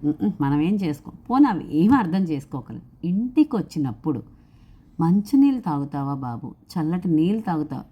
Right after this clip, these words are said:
పోనీ మజ్జిగలో, ఆ, నిమ్మకాయ నీళ్ళు వదిలేసేయండి, పోనీ "మంచినీళ్ళు తాగుతావా బాబు?" అని ఒక్క ప్రశ్న ఈ రోజు నుంచి, అట్లీస్ట్ ఈ వీడియో రిలీజ్ అయిన దగ్గర నుంచి ఒక్కసారి మీరు ఇన్కల్కేట్ చేసుకోండి.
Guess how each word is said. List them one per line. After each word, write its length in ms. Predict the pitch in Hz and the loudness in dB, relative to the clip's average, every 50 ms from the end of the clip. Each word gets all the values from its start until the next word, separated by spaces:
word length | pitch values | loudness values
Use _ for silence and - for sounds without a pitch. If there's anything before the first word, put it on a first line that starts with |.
| - - | -12 -6
పోనీ 120 | 151 139 139 | -2 0 0
మజ్జిగలో, 840 | 135 131 131 135 131 147 143 127 131 139 156 165 156 147 147 143 143 - - - - - - - - 143 | 0 -2 -4 -4 -2 -2 -2 0 0 -2 0 0 0 0 0 -2 -4 -8 -16 -20 -20 -20 -20 -12 -4 -2
ఆ, 220 | 143 143 143 135 | 0 0 0 0
నిమ్మకాయ 400 | 135 139 139 151 156 - 175 175 | 2 2 2 2 2 2 2 2
నీళ్ళు 180 | 175 175 170 175 | 4 4 4 4
వదిలేసేయండి, 600 | 180 160 151 170 196 214 214 - 170 139 127 123 | 4 2 2 2 2 2 2 2 0 -2 -2 -4
పోనీ 440 | 117 - 107 - - _ _ - 160 | -8 -12 -14 -16 -18 _ _ -10 -6
"మంచినీళ్ళు 580 | 165 170 180 202 196 - 220 220 220 220 208 | -4 -2 -2 -2 -2 -2 -2 -2 -2 -2 -4
తాగుతావా 560 | 202 185 160 160 160 151 - 156 147 147 143 139 | -2 -2 -2 -2 -2 -2 -4 -4 -2 -2 -2 -2
బాబు?" 380 | 139 131 131 127 131 139 - - - - - _ _ - | -4 -4 -6 -6 -6 -8 -8 -10 -16 -20 -20 _ _ -8
అని 200 | - 151 156 175 | -4 -2 -2 0
ఒక్క 500 | 175 165 - - - _ - - - 233 | -2 -2 -4 -6 -16 _ -18 -10 -4 -4
ప్రశ్న 440 | 226 175 175 170 151 - - 180 143 - - _ _ _ - - - - - - - - - - | -4 -2 -2 -6 -6 -4 -4 -4 -4 -4 -6 _ _ _ -20 -20 -20 -20 -20 -18 -14 -6 0 2
ఈ 200 | 220 233 262 285 | 4 6 8 8
రోజు 300 | 285 285 277 277 226 233 | 8 6 4 4 2 2
నుంచి, 380 | 233 208 196 170 - 160 - - | 2 2 2 0 -2 -6 -8 -6
అట్లీస్ట్ 540 | 175 170 175 - 240 233 233 - - - - | -8 -8 -4 -2 -2 -2 -2 -4 -6 -8 -6
ఈ 120 | 202 214 202 | -4 -2 -2
వీడియో 320 | 185 185 196 190 - 240 | 0 0 0 0 0 0
రిలీజ్ 340 | 208 202 185 196 202 185 196 | 0 0 2 2 0 0 0
అయిన 200 | 185 175 175 170 | 0 2 2 2
దగ్గర 260 | 165 151 143 143 170 | 0 0 0 0 0
నుంచి 340 | 160 165 156 151 147 - - - | 2 2 2 0 0 -4 -12 -12
ఒక్కసారి 720 | 175 170 - _ _ _ - 233 220 185 190 180 180 180 - - _ - | -12 -12 -12 _ _ _ -6 -4 -2 0 0 0 -2 -2 -4 -10 _ -6
మీరు 180 | 165 160 156 143 | -4 -4 -2 -2
ఇన్కల్కేట్ 640 | - 160 160 160 160 180 170 165 180 165 147 - - | -2 -4 -4 -4 -4 -4 -4 -2 -4 -4 -6 -4 -6
చేసుకోండి. 600 | 143 139 139 - - 147 127 120 117 123 165 202 | -6 -6 -6 -8 -8 -6 -6 -4 -4 -6 -8 -10